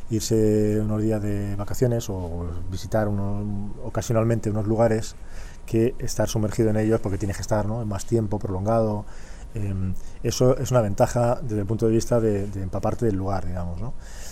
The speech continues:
Y para mí ese es el aspecto más importante y más relevante de esa influencia. Más que los sonidos en sí,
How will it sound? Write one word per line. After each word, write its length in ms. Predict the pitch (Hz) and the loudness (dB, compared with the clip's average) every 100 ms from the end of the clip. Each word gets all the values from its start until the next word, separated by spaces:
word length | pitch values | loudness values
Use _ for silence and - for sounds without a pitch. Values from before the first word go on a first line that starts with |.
| - | -6
Y 60 | |
para 160 | 123 113 | -2 2
mí 80 | 135 | 4
ese 140 | 127 | 2
es 40 | 127 | 0
el 40 | |
aspecto 300 | 113 123 120 | 0 -2 0
más 180 | 113 - | 0 0
importante 800 | 107 104 104 110 110 113 110 113 | -2 -2 -2 -2 0 2 2 0
y 140 | 117 | -4
más 320 | 104 104 107 | -2 -2 -2
relevante 480 | 120 104 104 104 104 | -2 0 0 0 0
de 80 | 104 | -2
esa 100 | 110 | -2
influencia. 480 | 90 101 98 - 90 - - - - | -4 -4 -6 -6 -8 -8 -8 -6 -6
Más 160 | - - | -2 0
que 100 | 156 | 2
los 120 | 147 | 2
sonidos 280 | 131 123 110 | 4 2 2
en 80 | 110 | 0
sí, 260 | - 127 | 2 0